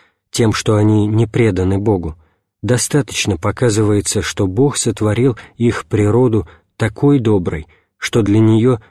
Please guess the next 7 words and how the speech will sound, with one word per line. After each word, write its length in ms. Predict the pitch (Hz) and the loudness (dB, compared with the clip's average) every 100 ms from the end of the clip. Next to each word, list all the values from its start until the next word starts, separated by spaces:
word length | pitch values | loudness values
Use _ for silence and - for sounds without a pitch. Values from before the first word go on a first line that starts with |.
| _ | _
вредно 560 | 110 107 127 104 85 - - _ | -2 2 2 2 -2 -6 -12 _
не 160 | 107 104 | 0 0
быть 240 | 95 98 | 0 -2
с 100 | 87 | -2
Богом. 500 | 92 98 85 80 67 _ _ _ _ _ _ _ _ _ _ _ _ _ _ _ _ _ _ _ _ _ _ _ _ _ _ _ | -2 -2 -2 -6 -10 _ _ _ _ _ _ _ _ _ _ _ _ _ _ _ _ _ _ _ _ _ _ _ _ _ _ _
Глава 380 | 110 101 107 131 | -2 2 4 2
вторая. 680 | - - 120 110 90 78 | 0 0 0 0 -2 -6